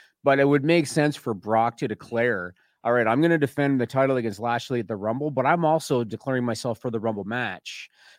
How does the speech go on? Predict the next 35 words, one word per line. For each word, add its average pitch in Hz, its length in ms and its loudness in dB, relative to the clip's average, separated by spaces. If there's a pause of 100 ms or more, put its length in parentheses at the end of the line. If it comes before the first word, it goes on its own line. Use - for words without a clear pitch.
because 127 220 0
I'm 123 120 0
gonna 113 160 -2
beat 139 300 -8
Lashley, 127 680 -4 (180)
I'm 117 100 -6
gonna 107 140 -2
win 151 240 2
the 143 80 0
Rumble, 123 520 -2 (140)
and 107 80 -8
I'm 113 40 -4
gonna 107 140 -4
challenge 143 460 0
Roman 123 220 -2
Reigns 113 380 -4
for 120 140 -6
the 104 80 -6
Universal 110 380 -4
title 110 300 -2
at 95 60 -8
WrestleMania." 113 600 -4 (280)
Then 156 160 4
Roman 147 520 2
costs 135 460 -4
him 135 140 4
the 117 80 -2
match 95 500 -8
with 113 140 -10
Lashley. 107 680 -4 (320)
He 113 120 -14
still 214 360 8
wins 151 220 4
the 127 120 -4
Rumble. 113 460 -2